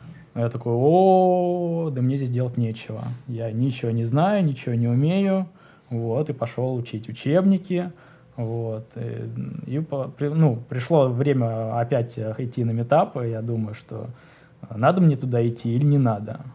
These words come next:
Вот, и по-, в конце концов я решил, что надо, хотя бы если я даже ничего не пойму, я все равно пойду и, и как бы и че-нибудь послушаю.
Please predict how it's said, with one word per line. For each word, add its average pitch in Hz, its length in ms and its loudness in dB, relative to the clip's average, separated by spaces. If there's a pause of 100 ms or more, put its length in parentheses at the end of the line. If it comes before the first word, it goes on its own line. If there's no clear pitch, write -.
Вот, 120 420 -8
и 120 80 -10
по-, 113 220 -8
в - 60 -14
конце 123 280 -2
концов 131 320 0
я 147 100 0
решил, 123 280 -2
что - 160 -4
надо, 131 580 0
хотя 131 240 -6
бы 120 100 -4
если 120 180 -6
я 117 60 -4
даже 117 160 -2
ничего 120 220 -2
не 117 80 0
пойму, 135 340 0
я 127 140 -4
все 120 160 -10
равно 139 300 -4 (100)
пойду 147 280 -6
и, 113 240 -6 (580)
и 123 60 -14
как 120 200 -2
бы 113 120 -2
и 117 40 -2
че-нибудь 175 220 4
послушаю. 123 640 -4